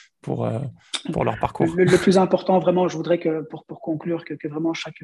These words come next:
Speaker 2: chaque auditeur, euh, ait une confiance importante en Dieu. Wallah, il, c'est, tant que tu le vis pas, c'est difficile à, à expliquer, mais quand tu l'as
Speaker 1: Hmm.
Speaker 2: vécu, c'est, c'est proche du, du miracle parce que, Wallah, Dieu, il est là. C'est juste nous, en fait.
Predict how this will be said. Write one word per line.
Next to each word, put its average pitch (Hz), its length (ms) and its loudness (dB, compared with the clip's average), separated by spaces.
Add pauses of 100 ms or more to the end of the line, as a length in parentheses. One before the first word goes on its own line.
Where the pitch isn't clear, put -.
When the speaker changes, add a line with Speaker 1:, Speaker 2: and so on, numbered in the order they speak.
Speaker 2:
chaque - 200 -10
auditeur, 156 440 -8 (400)
euh, 139 160 -6 (420)
ait 175 100 2
une 165 140 6
confiance 156 400 0
importante - 480 -8
en 135 60 -10
Dieu. 131 200 -12 (120)
Wallah, 156 320 2
il, 160 340 0
c'est, 165 380 4 (200)
tant 233 140 6
que 220 100 6
tu 208 140 6
le 190 100 10
vis 185 140 4
pas, 226 160 4
c'est 185 160 0
difficile 185 440 -4
à, 143 240 -6 (100)
à 160 120 -6
expliquer, 180 360 -2
mais 180 100 2
quand 175 140 -2
tu - 180 -4
l'as 160 140 4
Speaker 1:
Hmm. 151 100 -2
Speaker 2:
vécu, 113 320 2
c'est, 143 460 -6 (340)
c'est 175 160 0
proche 202 300 2
du, 165 240 -4
du 160 120 -4
miracle 170 440 0
parce 156 100 -10
que, 151 220 -2
Wallah, 165 300 2
Dieu, 165 200 -2
il 160 80 0
est 156 60 2
là. 180 140 -4
C'est 180 140 -4
juste 208 220 -4
nous, 220 180 6
en 170 120 -2
fait. 143 100 -18